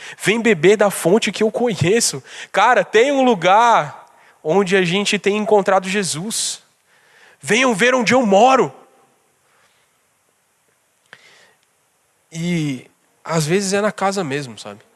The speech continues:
A gente tá numa cultura muito individualista, em que cada um quer ter o seu conforto e a sua tranquilidade.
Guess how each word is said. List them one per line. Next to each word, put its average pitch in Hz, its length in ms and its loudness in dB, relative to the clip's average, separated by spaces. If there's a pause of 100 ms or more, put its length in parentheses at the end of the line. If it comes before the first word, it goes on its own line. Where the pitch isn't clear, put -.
(1600)
A 139 120 0
gente 202 240 -4
tá 202 120 0
numa 202 160 2
cultura 185 380 -2
muito 185 240 -4
individualista, 175 760 -2
em 143 40 -6
que - 100 -12
cada 147 300 0
um 156 100 -2
quer 160 140 -2
ter 160 100 -6
o 160 80 -4
seu 165 180 -2
conforto 151 640 -2
e 147 40 -4
a - 20 -4
sua 156 180 -2
tranquilidade. 131 840 -4